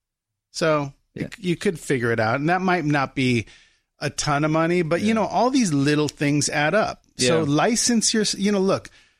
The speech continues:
Speaker 1: do your best to do a film within the parameters of the law, because now lots of people, there's com-, entire companies looking for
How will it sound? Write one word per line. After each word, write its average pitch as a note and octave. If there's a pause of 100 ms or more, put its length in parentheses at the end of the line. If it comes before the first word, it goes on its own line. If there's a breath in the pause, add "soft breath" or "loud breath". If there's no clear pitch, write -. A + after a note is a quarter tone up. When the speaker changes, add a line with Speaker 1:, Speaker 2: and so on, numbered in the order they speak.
(1160 soft breath)
Speaker 1:
do G#3
your C4+
best G#3+
to F3+
do E3
a D#3
film C#3
within D3 (140)
the C3
parameters C3
of A#2
the A#2
law, C#3+
because B2
now C#3
lots C3
of D3+
people, D3
there's C#3
com-, D3+
entire C#3
companies D3+
looking B2
for A#2